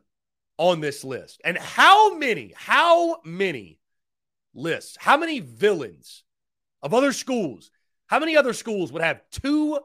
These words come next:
former head coaches on their list? I mean, it just really goes to show you, Gamecock Nation, Gamecock fans, we have been,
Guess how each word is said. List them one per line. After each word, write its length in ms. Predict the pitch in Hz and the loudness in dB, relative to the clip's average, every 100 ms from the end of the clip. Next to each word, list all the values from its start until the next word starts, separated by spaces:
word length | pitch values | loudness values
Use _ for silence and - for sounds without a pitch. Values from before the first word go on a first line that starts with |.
| _ - | _ -8
former 460 | 226 233 233 214 - | -6 -4 -4 -6 -8
head 420 | _ 190 190 185 - | _ -6 -4 -6 -12
coaches 500 | - 147 - 80 _ _ _ _ _ _ _ _ _ _ _ | -10 -10 -12 -20 _ _ _ _ _ _ _ _ _ _ _
on 200 | - 175 | -6 -4
their 140 | 156 143 | -4 -8
list? 260 | 117 - 156 | -10 -12 -8
I 60 | |
mean, 120 | 202 | -6
it 80 | 226 | -6
just 180 | 285 311 | -8 -10
really 440 | 262 349 427 392 | -4 -2 2 2
goes 280 | 277 262 240 | 2 4 2
to 60 | 180 | 0
show 200 | 220 202 | -4 -2
you, 220 | 143 123 _ _ _ | -4 -10 _ _ _
Gamecock 640 | 131 320 403 - 285 240 | -2 -2 -2 0 0 0
Nation, 380 | 202 208 180 143 | -2 -4 -4 -10
Gamecock 520 | 139 302 302 240 185 | -6 -4 -2 -2 -2
fans, 260 | 190 170 120 | -4 -8 -10
we 260 | 156 359 381 | -6 -4 -2
have 280 | 262 233 160 | -2 -2 -4
been, 440 | 156 180 156 143 | -4 -4 -6 -10